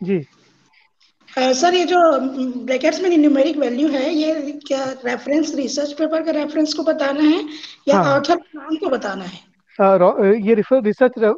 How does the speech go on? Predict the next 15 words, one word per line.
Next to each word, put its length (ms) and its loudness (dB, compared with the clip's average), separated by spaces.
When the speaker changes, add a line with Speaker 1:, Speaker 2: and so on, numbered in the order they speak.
Speaker 1:
पे-, 120 2
paper 260 2
का 100 0
रेफरेंस 360 0
बता 240 -2
रहे 140 -8
हैं। 60 -4
ये 80 2
देखिए 260 0
यहाँ 120 2
पे 120 -4
नीचे 200 -4
लिखा 200 -2
है 60 0
ना, 140 -6